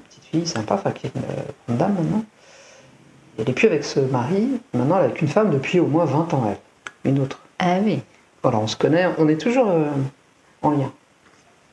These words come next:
Speaker 1: Oui, donc après, âge adulte, on va dire, hein. C'est vingt ans. À la volée. C'est plus l'adolescence, en tout cas.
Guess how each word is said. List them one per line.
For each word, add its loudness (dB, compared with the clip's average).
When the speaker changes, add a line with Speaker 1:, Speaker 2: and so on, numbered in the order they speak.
Speaker 1:
Oui, 2
donc 0
après, 0
âge 0
adulte, 0
on 0
va -2
dire, -10
hein. -6
C'est -4
vingt -2
ans. 0
À 0
la 0
volée. 2
C'est 0
plus -4
l'adolescence, 0
en -8
tout -8
cas. 2